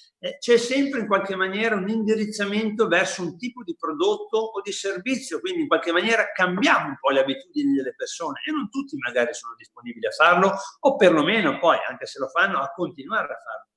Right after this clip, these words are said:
Nexo invece no, ti dice continua a fare la spesa dove tu la fai, al Carrefour, al Conad,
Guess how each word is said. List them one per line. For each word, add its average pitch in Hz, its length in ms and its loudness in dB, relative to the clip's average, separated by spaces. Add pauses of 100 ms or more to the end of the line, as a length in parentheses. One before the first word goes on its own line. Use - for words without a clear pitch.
(320)
Nexo 247 360 -4
invece 170 340 -4
no, 156 320 -8
ti 151 80 -10
dice 175 320 -6
continua 220 460 -2
a - 80 -2
fare 165 160 4
la 156 80 2
spesa 208 440 0
dove 180 300 0
tu 196 120 -4
la 180 100 0
fai, 180 260 0
al 143 160 2
Carrefour, 202 640 2
al - 160 -8
Conad, 208 520 -6